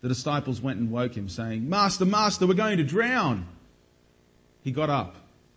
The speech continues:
and rebuked the wind and the wa-, raging waves. The storm subsided, and all was calm. "Where is your faith?"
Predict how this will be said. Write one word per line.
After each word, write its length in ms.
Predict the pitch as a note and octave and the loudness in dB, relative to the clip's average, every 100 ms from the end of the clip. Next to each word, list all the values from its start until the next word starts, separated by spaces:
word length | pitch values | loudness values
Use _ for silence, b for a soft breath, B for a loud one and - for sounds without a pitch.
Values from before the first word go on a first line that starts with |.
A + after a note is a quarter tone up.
| _ _ _ - | _ _ _ -6
and 120 | A2+ | -4
rebuked 360 | G#2+ D3+ D3 | 0 -2 -2
the 60 | A2 | -4
wind 240 | G#2 A2+ G#2 | -4 -4 -4
and 100 | F#2+ | -6
the 60 | |
wa-, 140 | G2 G#2 | -6 -8
raging 440 | A2 A#2 A#2+ G#2+ G#2 | -6 -4 -4 -4 -6
waves. 580 | G#2+ G2 F2+ F2+ - - _ _ _ - | -6 -6 -8 -10 -16 -20 _ _ _ -18
The 60 | G#2 | -18
storm 480 | - C#3 B2+ G#2 | -10 -6 -6 -6
subsided, 680 | F2+ G2+ F2+ B2 A#2+ A2 F#2 E2+ - _ _ _ _ _ _ _ _ _ - | -10 -12 -10 -6 -4 -4 -6 -10 -18 _ _ _ _ _ _ _ _ _ -8
and 120 | A2+ | -2
all 180 | A#2+ A#2+ | 0 0
was 180 | A2 | -4
calm. 500 | - A2+ A2 F#2+ F2 F2 - _ _ _ _ _ _ _ _ | -6 -8 -8 -8 -10 -12 -18 _ _ _ _ _ _ _ _
"Where 180 | D3+ F3 | -8 -6
is 120 | B2 | -4
your 140 | A2 F#2 | -6 -8
faith?" 600 | - C3+ G2 F2 - | -8 -6 -6 -10 -16